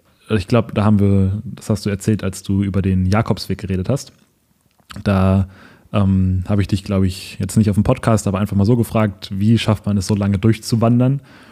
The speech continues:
Und du meinst, äh, beim Jakobsweg, das war einfach eine Challenge für dich, aber bei, bei Bergwandern, da soll man immer auf seine Füße schauen und nicht auf den Gipfel. Und, ähm, da,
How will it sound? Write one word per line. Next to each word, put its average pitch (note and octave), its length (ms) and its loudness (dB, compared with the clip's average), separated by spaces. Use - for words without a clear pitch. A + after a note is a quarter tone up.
Und G2+ 80 -2
du G2+ 60 0
meinst, G#2 540 0
äh, - 40 -14
beim G2 600 -4
Jakobsweg, C3 600 2
das - 140 -4
war G#2+ 80 0
einfach G#2 100 -2
eine G#2 120 2
Challenge D3 300 0
für - 160 0
dich, - 380 -2
aber G#2 240 4
bei, F#2+ 400 0
bei G2 240 0
Bergwandern, C#3+ 880 2
da G2 80 0
soll A2+ 140 6
man A#2 140 6
immer B2 140 4
auf A2+ 100 2
seine A2+ 160 4
Füße B2+ 300 4
schauen - 280 -6
und G#2+ 140 2
nicht A2 160 4
auf G2+ 80 -2
den A2 100 2
Gipfel. G2 320 -4
Und, G2 440 2
ähm, F#2+ 420 2
da, F#2+ 720 0